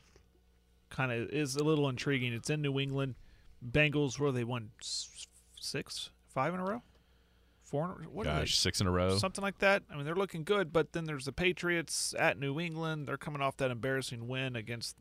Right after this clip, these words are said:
Speaker 1: uh, the Raiders. They would love to bounce back. And there's still a shot for the Patriots to make the playoffs. I'm kinda rooting for it 'cause I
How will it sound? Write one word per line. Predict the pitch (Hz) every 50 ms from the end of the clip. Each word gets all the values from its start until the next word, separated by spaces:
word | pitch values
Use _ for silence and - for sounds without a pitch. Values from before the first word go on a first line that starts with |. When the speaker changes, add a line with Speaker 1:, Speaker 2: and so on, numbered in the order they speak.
| - _
Speaker 1:
uh, | - 101 104 95
the | 92 90
Raiders. | 98 123 143 151 151 151 147 143 131 - - - - - _ _ _ _ _ _
They | - 107 123 143
would | 151 131 123 110 107
love | 113 127 139 147 151 147 135 123 113 113 - - _
to | -
bounce | 113 120 120 113 113 107 -
back. | - 110 107 107 113 120 - - _ _ _ _ - - _ _ _
And | - 123 127
there's | 143 151 160 143
still | - - - 185 170 139
a |
shot | 120 - - 165 151 143 -
for | - 147
the | 127
Patriots | 110 - 147 151 151 - - 135 120 - -
to | -
make | 127 127 -
the | - -
playoffs. | - - 151 147 139 123 113 107 -
I'm | - 110
kinda | 107 - 151 135
rooting | 117 131 160 123 -
for | - - 123
it | 120 -
'cause | - 110
I | 104